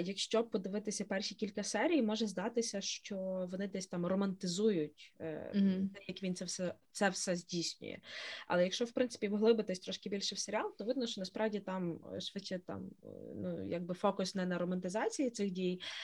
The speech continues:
Speaker 1: а на тому, щоб зрозуміти, чому він так себе веде.
Speaker 2: Мгм.
Speaker 1: От, і я би так само, знаєш, е, мабуть, би зауважила тут, що,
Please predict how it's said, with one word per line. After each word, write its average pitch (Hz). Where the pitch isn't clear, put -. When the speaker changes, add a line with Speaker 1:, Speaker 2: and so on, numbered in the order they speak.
Speaker 1:
а 185
на 185
тому, 247
щоб 180
зрозуміти, 190
чому 214
він 175
так 170
себе 165
веде. 156
Speaker 2:
Мгм. 165
Speaker 1:
От, -
і 190
я 214
би 226
так 220
само, 247
знаєш, 202
е, 180
мабуть, 190
би 202
зауважила 185
тут, 190
що, -